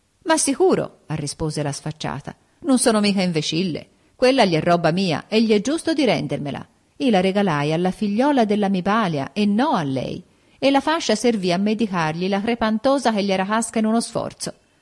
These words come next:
"Bene, bene", disse il re, "gli è giusto, e voi riaverete ogni cosa dalle mie proprie mane, e per accomidarsi più meglio, io vi domando in isposa a vostri genitori.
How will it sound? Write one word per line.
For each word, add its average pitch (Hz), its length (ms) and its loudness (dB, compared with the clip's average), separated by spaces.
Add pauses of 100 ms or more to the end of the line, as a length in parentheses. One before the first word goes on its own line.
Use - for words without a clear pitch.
(460)
"Bene, 175 400 0
bene", 156 420 0 (220)
disse 147 300 -6
il 147 120 -4
re, 143 220 -4 (300)
"gli 175 140 0
è 156 100 2
giusto, 220 420 -2 (180)
e 185 180 -2
voi 262 260 2
riaverete 220 580 0
ogni 196 200 -2
cosa 247 340 -2
dalle 196 260 0
mie 185 140 -2
proprie 240 340 -2
mane, 147 380 -2 (320)
e 196 120 -8
per 214 180 0
accomidarsi 214 640 0
più 269 160 -2
meglio, 190 480 0 (280)
io 254 120 -2
vi 226 100 2
domando 233 400 4
in 220 100 2
isposa 233 540 0
a 214 40 0
vostri 214 360 -2
genitori. 208 580 -4